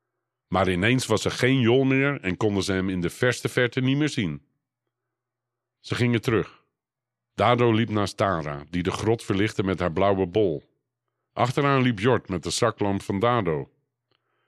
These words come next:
Tara struikelde een paar keer, maar Dado zorgde ervoor dat ze niet viel. "Wat heeft hij gezegd, Tara?"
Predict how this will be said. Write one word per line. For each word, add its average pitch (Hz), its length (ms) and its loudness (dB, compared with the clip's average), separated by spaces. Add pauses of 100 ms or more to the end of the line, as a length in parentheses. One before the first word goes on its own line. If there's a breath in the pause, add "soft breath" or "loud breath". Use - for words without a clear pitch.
(140)
Tara 107 500 4
struikelde 110 580 2
een 98 120 0
paar 107 260 0
keer, 90 280 0
maar 87 180 0
Dado 107 360 2
zorgde 107 440 -2
ervoor 104 360 -2
dat 101 160 -2
ze 101 100 -4
niet 107 220 -2
viel. 98 400 -2 (960)
"Wat 104 160 -2
heeft 131 200 0
hij 127 140 2
gezegd, - 380 -2
Tara?" 90 440 0